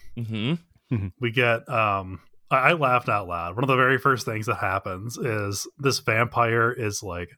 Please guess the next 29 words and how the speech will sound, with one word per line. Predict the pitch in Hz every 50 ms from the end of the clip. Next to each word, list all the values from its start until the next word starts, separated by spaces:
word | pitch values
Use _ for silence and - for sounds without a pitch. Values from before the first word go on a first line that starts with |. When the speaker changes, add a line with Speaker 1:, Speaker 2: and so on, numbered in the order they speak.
| _ _ _ _ _ _ _ _ _ _ _ _ - 117
Speaker 3:
wrapped | 123 123 139 147 147 151
up | 143 143 135
like | 127 - -
a |
mummy, | 127 123 123 113 107 110 110 110 104
running | 101 - 107 104 107 120 127 123
the | 117 127 113
street, | - - - 120 104 98 110 -
trying | - - - - 101 110 117 123 123
to | 117
get | 104 120 107 -
to | 120
the | 104 98
Hall | 92 98 98 98 95
of | 95 -
Justice | - - - 107 101 - - 87 92 98 - - - - - - - - - _ _ _ _ _ _ -
to, | - 123 104 95 98 104 -
to | - 127 110
get | 107 - 110 98 -
saved | - - - 107 90 90 87 87 92 98 101 - - - - _ _
from | - - 98 95
something. | - - 95 90 92 - 90 87 - 110 117 - _ _ _ _ _ _ _ _ _ _ _ _ _ _ -
And | 110 98 90 92 104
we | 107
get, | 110 117 131 135 143
like, | 139 131 120 107 104 - -
this | - 127 -
glimpse | - - - 135 120 120 127 123 117 - - -
of | - - 104 101 95 95 95 92 - -